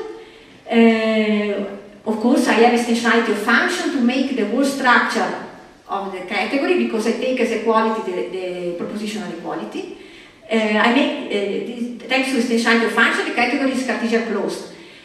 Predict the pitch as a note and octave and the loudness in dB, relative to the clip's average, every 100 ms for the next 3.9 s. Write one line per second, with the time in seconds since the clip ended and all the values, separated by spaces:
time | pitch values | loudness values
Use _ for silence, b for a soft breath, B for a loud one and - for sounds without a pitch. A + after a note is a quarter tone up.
0 | - C4 D4 C#4+ G#3+ G#3 - A#3 A3+ A3+ | -2 2 2 4 2 2 -2 4 6 6
1 | A3 G#3+ G#3 G#3 G#3 G3+ F#3+ - - A#3+ | 4 2 0 -2 -4 -8 -8 -10 -8 -4
2 | D#4+ D#4+ A#3 G3 G#3+ C4+ D#4 - - - | 2 4 4 4 4 2 2 0 -2 -6
3 | G3+ F#3+ F#3 G#3+ A3+ - F3+ - - | -4 -4 -4 -4 -4 -2 0 0 0